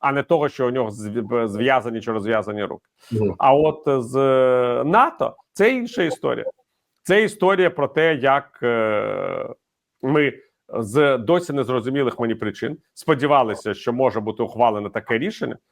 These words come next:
Speaker 1: за умови, коли змінюється американський президент. Навіть не з точки зору рішення самого американського президента, а з точки зору союзників,
Speaker 2: Мгм.
Speaker 1: які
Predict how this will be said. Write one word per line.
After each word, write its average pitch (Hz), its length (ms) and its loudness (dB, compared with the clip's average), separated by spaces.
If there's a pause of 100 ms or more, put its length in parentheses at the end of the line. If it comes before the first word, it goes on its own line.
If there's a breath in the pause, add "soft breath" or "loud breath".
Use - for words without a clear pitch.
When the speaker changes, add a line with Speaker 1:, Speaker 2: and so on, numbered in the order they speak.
(160)
Speaker 1:
за 120 180 4
умови, 151 340 4
коли 120 260 -2
змінюється 127 500 -2
американський 104 560 -2
президент. 95 460 -6
Навіть 170 400 0
не 170 80 0
з - 60 -6
точки 208 320 2
зору 180 320 0 (640)
рішення 170 440 2
самого 175 380 4
американського 117 640 0
президента, 87 460 -6 (240)
а 160 100 2
з - 40 0
точки 180 280 -2
зору 180 220 2
союзників, 165 680 -2 (640)
Speaker 2:
Мгм. 117 100 4
Speaker 1:
які 180 280 2